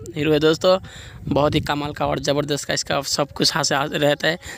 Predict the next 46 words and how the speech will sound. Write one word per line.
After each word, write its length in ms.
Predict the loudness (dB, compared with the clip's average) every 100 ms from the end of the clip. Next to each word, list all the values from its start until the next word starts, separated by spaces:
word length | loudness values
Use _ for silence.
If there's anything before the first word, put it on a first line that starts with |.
| -4
बार-बार 480 | -2 0 2 2 2
बोलने 260 | 2 2 2
का 120 | 0
ज़रूरत 280 | 2 0 4
नहीं 180 | 4 4
है। 120 | 2 -4 -20 -18 -4
लेकिन 240 | -2 2 4
मूवी 320 | 4 4 4
जो 140 | 2
किया 240 | 0 2 2
है, 240 | 2 -4 -6
उस 140 | -6 0
मूवी 220 | 2 2
के 120 | 0
बारे 160 | 0 2
में 60 |
ज़रूर, 160 | 0 -2
ज़रूर 220 | -4 -4
बात 220 | -2 -2
करूँगा 340 | 0 0 2 -2 -4 -18 -12
और 80 | -2
मूवी 220 | 4 6
में 100 | 4
किस 220 | 2 -2
तरह 200 | -2 -2
का 220 | 0 0 -2
कुछ 280 | -4 -8
होने 200 | -4 0
वाला 140 | 2 2
है, 80 | 0
उसी, 240 | -2 -4 -6 -6
उसी 240 | -2 0 2
का 120 | 0
कुछ 360 | 2 4 4 2 -4 -16 -10 0
चीज़ 280 | 4 4
आप 120 | 2 0
लोगों 180 | 0
को 120 | 2 2
मैं 140 | 0
बताने 280 | 0 0 0
वाला 180 | -2 -2
हूँ 180 | -4 -8 -14 -10
वीडियो 300 | -4 0 0
का 120 | 0 -4
अंदर। 460 | -2 -2 0 -2
दोस्तों, 380 | 2 2 4 2